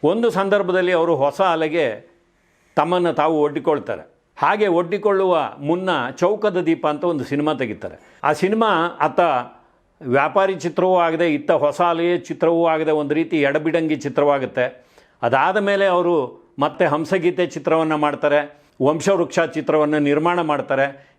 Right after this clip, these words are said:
ಹೀಗಾಗಿ ಅನೇಕ ಚಿತ್ರಗಳಲ್ಲಿ ತೊಡಗಿಕೊಂಡು ಅವರು ಮತ್ತೆ ಹೊಸ ಅಲೆಗೆ ಬರ್ತಾರೆ. ಅಲ್ಲಿಂದ ಮುಂದೆ ಸಂಸ್ಕೃತದಲ್ಲಿ ಕೂಡ ಚಿತ್ರಗಳನ್ನ ಮಾಡ್ತಾ ಹೋಗ್ತಾರೆ. ಹೀಗೆ ಅಯ್ಯರ್ ಅವರ ಹಾದಿಯಲ್ಲಿ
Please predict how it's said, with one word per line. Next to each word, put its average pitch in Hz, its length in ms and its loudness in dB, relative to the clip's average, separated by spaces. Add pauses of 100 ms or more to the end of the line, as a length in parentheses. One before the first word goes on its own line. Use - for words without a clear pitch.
ಹೀಗಾಗಿ 185 400 0
ಅನೇಕ 180 440 0
ಚಿತ್ರಗಳಲ್ಲಿ 165 680 0
ತೊಡಗಿಕೊಂಡು 156 640 0
ಅವರು 160 220 2
ಮತ್ತೆ 147 280 0
ಹೊಸ 139 280 0
ಅಲೆಗೆ 147 320 0
ಬರ್ತಾರೆ. 127 760 -2
ಅಲ್ಲಿಂದ 185 320 0
ಮುಂದೆ 185 320 0
ಸಂಸ್ಕೃತದಲ್ಲಿ 175 800 -2
ಕೂಡ 165 180 0
ಚಿತ್ರಗಳನ್ನ 151 580 -2
ಮಾಡ್ತಾ 127 360 -2
ಹೋಗ್ತಾರೆ. - 640 -8
ಹೀಗೆ 208 420 2
ಅಯ್ಯರ್ 180 500 2
ಅವರ 202 220 2
ಹಾದಿಯಲ್ಲಿ 156 800 0